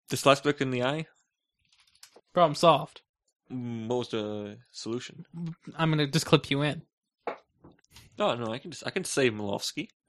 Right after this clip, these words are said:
Speaker 2: I know, I, I got it.
Speaker 1: Okay, I get it now.
Speaker 2: You got it now?
Speaker 1: Uh, I get it, got it.
Speaker 2: Okay, I'll just
Speaker 1: Did
Speaker 2: record it then.
Speaker 1: What?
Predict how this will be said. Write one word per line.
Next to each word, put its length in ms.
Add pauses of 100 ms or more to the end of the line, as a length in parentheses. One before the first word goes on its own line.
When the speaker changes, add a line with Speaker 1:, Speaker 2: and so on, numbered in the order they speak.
Speaker 2:
I 100
know, 240
I, 460
I 60
got 260
it. 180 (1120)
Speaker 1:
Okay, 340
I 60
get 200
it 60
now. 240 (1040)
Speaker 2:
You 140
got 220
it 100
now? 300 (320)
Speaker 1:
Uh, 80 (180)
I 160
get 240
it, 60
got 180
it. 140 (460)
Speaker 2:
Okay, 160
I'll 340 (120)
just 200
Speaker 1:
Did 160
Speaker 2:
record 100 (100)
it 60 (200)
then. 80 (500)
Speaker 1:
What? 140